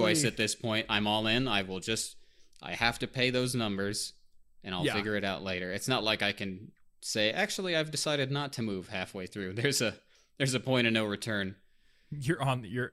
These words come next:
Speaker 1: on the highway. <laughs> The crate is already shipped.
Speaker 2: Yeah, I've
Speaker 1: Eh,
Speaker 2: decided I
Speaker 1: wait,
Speaker 2: don't wanna
Speaker 1: mm,
Speaker 2: pay
Speaker 1: nah.
Speaker 2: for any more gas.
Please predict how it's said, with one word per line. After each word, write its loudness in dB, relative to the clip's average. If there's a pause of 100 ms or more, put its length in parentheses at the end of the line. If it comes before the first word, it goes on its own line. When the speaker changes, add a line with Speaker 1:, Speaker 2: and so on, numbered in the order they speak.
Speaker 1:
on -4
the -6
highway. -6 (340)
<laughs> - (200)
The 0 (140)
crate 0
is -2
already 0
shipped. 0
Speaker 2:
Yeah, -4
I've 4
Speaker 1:
Eh, -2
Speaker 2:
decided 6
I 8
Speaker 1:
wait, 10
Speaker 2:
don't 6
wanna 6
Speaker 1:
mm, 0
Speaker 2:
pay 6
Speaker 1:
nah. 0
Speaker 2:
for 4
any 4
more 2
gas. 2